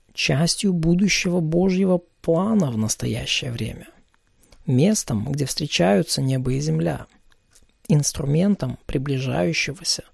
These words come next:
Божьего Царства. Дух дан, чтобы мы могли разделить с Христом Его жизнь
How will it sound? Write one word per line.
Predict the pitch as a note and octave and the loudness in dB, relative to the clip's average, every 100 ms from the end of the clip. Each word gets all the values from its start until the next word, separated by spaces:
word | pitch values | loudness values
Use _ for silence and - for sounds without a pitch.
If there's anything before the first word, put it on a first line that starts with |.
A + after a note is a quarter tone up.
| _ - | _ -6
Божьего | C#3 C3+ C3+ | -6 -4 -8
Царства. | - D#3+ C3+ - - - _ _ _ _ - - - - - _ - | -6 -6 -6 -8 -10 -18 _ _ _ _ -20 -20 -20 -20 -20 _ -4
Дух | E3 A#3 - | 0 0 -2
дан, | E3 G#3+ A#3+ A3+ | 0 2 4 2
чтобы | - D#3 E3 | 2 2 4
мы | F#3+ | 6
могли | G3 E3 E3 G3+ A#3 - | 6 4 2 2 0 0
разделить | E3+ D#3 E3 F#3 A#3 | 2 2 0 0 0
с | - | -4
Христом | - F3 - G3+ F3 | -4 -2 0 2 2
Его | D#3+ D#3 D3+ | 2 2 0
жизнь | D3 D#3+ A3+ G#3+ D3 | 0 0 2 0 -2